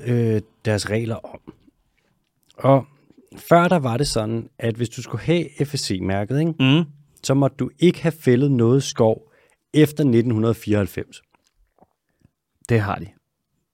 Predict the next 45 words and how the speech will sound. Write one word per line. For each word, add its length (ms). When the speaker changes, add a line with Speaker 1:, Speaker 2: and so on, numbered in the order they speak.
Speaker 1:
Ja, 100
ja, 120
der 80
er 100
mange, 300
der 60
har 40
også 140
været 100
rigtig 180
meget, 380
øh, 240
mange 200
sager 300
med 360
Speaker 2:
Lidt 120
fusk, 320
ikke? 140
Speaker 1:
F 80
S 40
C, 180
der 80
har 40
givet 420
til 100
nogen, 240
og 60
så 100
har 60
de 80
været 160
sådan, 240
"Det 120
kan 80
I 20
ikke 140
give 140
dem, 100
de 100
har 60
gjort 360
det 140
her," 140
og 120
sådan, 260